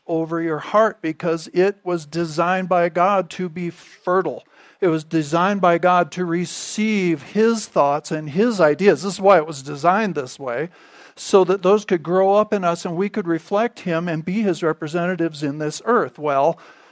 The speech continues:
uh, there's a lot, you know, then we entered in, we mankind, brought sin and death into the world. Well, now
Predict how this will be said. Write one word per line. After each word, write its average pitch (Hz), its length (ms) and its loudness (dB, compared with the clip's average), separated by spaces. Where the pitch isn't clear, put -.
uh, 185 160 -2
there's 160 280 0
a 143 40 2
lot, 170 360 2
you 170 120 2
know, 143 320 -2
then 175 480 2
we 185 460 2
entered 170 340 2
in, 165 300 2
we 180 240 2
mankind, 160 960 -2
brought 160 300 4
sin 196 320 -2
and 143 140 -4
death 190 280 2
into 165 220 -2
the 156 120 -4
world. 160 320 2
Well, 147 140 -2
now 175 540 0